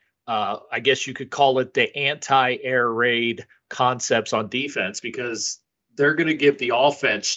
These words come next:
just as many opportunities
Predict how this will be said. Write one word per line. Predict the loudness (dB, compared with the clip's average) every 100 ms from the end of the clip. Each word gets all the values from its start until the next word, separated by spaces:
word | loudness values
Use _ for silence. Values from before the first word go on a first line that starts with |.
| -6
just | -2 6 8 8 4 0
as | -2 0
many | 2 2
opportunities | 0 0 -4 -6 -6 -6 -6 -4 -4 -4 -6 -10